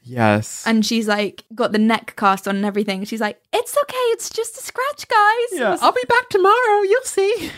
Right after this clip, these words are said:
Speaker 1: Okay.
Speaker 2: Okay.
Speaker 1: She died.
Speaker 2: Sorry?
Speaker 1: No, I'm joking. <laughs>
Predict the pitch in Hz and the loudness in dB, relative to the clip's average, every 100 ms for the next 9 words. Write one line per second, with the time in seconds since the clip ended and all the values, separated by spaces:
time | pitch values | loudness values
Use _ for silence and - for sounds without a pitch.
0 | _ _ 156 214 - 175 139 165 233 240 | _ _ -6 -4 0 2 2 -2 -6 -8
1 | 262 277 196 190 196 233 240 156 170 240 | -10 -4 -4 -2 -4 -4 0 2 4 2
2 | 85 60 131 - _ _ _ 214 202 202 | -4 -8 -12 -16 _ _ _ -16 -14 -14
3 | 359 - 139 175 180 - - 226 - - | -14 -2 -2 0 -6 -6 -8 -14 -20 -14
4 | - | -10